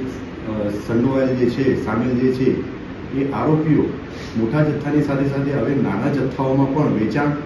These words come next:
કરે છે કે જેથી એ પોલીસની નજરથી બચી શકે.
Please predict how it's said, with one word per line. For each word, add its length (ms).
કરે 200
છે 120
કે 140
જેથી 340
એ 20
પોલીસની 540
નજરથી 680
બચી 220
શકે. 500